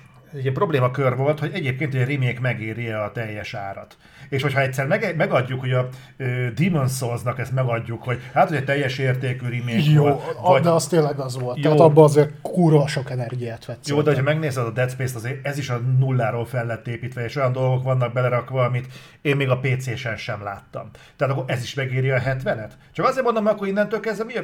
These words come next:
Speaker 1: mi
Speaker 2: Hmm.
Speaker 1: fogja megállítani a dolgokat? Tehát, hogy-, hogyha Electronic Arts kitalálja, a Godfather-t remake-elik, akkor az is megéri a hetven
Speaker 2: Hát
Speaker 1: eurót?
Speaker 2: figyelj,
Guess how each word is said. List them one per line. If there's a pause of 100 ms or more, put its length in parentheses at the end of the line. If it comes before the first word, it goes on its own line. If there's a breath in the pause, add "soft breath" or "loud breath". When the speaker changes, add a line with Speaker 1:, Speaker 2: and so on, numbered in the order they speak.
(380)
Speaker 1:
mi
Speaker 2:
Hmm.
Speaker 1:
fogja
megállítani
a (140)
dolgokat?
Tehát,
hogy-,
hogyha
Electronic
Arts
kitalálja,
a
Godfather-t
remake-elik,
akkor
az
is
megéri
a
hetven
Speaker 2:
Hát
Speaker 1:
eurót?
Speaker 2:
figyelj,